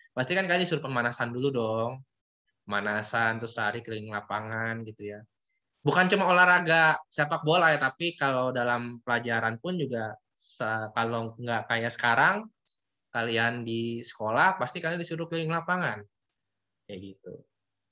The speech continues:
Nggak mungkin tiba-tiba, "Ayo, tiba, ayo kita push up lima puluh kali." Nah, itu nggak mungkin ya. Atau misalnya, "Ya udah kita langsung main basket lah." Itu nggak mungkin. Pasti harus disuruh pemanasan.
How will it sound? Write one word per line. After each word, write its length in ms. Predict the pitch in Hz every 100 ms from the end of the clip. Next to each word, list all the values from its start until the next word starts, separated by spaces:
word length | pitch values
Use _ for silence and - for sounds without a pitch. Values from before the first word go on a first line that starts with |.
| _ -
Nggak 140 | 131
mungkin 200 | 143 160 202
tiba-tiba, 460 | 170 147 160 175 190 202
"Ayo, 220 | 214 214
tiba, 240 | 190 180 - 202
ayo 100 | 202
kita 500 | - 185 190 190 190 - _ -
push 120 | 165
up 320 | 196 196 - -
lima 240 | 151 160 160
puluh 180 | 170 -
kali." 240 | 170 175
Nah, 240 | 131 123 117
itu 240 | 113 156
nggak 200 | 127 113 127
mungkin 300 | 120 139 120 110
ya. 100 | 113 - _ _ _ _ _ _ _ _ _ -
Atau 240 | 135 160
misalnya, 260 | 160 175 208
"Ya 40 |
udah 140 | 214 233
kita 240 | 220 233
langsung 160 | 226 214
main 160 | 208
basket 400 | 185 175 175 202
lah." 320 | 202 196 156 117 _ _ _ _
Itu 160 | 107 110
nggak 160 | 113 107
mungkin. 400 | 120 123 117 87
Pasti 480 | - - - 143 139
harus 320 | - 113 131 -
disuruh 480 | 117 - 117 135 131 _
pemanasan. 640 | 120 113 107 107 - 101